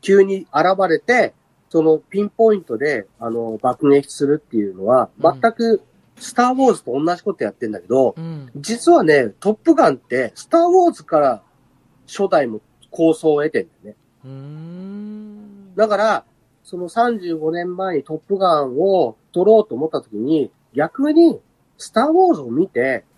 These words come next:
Speaker 1: これをエスエフじゃなく、リアルでできたら、
Speaker 2: うん。
Speaker 1: 面白いんじゃないかと。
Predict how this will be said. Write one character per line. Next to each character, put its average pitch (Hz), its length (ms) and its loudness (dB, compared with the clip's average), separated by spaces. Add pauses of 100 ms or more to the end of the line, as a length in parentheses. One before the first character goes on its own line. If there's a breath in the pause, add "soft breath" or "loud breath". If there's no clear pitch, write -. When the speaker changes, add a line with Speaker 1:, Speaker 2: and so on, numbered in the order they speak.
Speaker 1:
こ - 140 -2
れ 302 160 2
を 349 340 0 (360)
エ 302 100 2
ス 311 220 2
エ 330 80 8
フ 320 120 6
じ - 80 0
ゃ 320 60 6
な 180 200 0
く、 196 280 -8 (100)
リ 277 200 0
ア 381 60 -2
ル 302 220 0
で 117 100 -20
で 165 180 0
き - 80 -20
た 107 120 -8
ら、 123 360 -2
Speaker 2:
う 147 40 -16
ん。 143 300 -14 (380)
Speaker 1:
面 160 240 4
白 349 300 4
い 339 40 8
ん 269 40 2
じ 135 80 0
ゃ 107 40 -2
な 101 120 -12
い 92 40 -14
か - 120 -20
と。 - 140 -20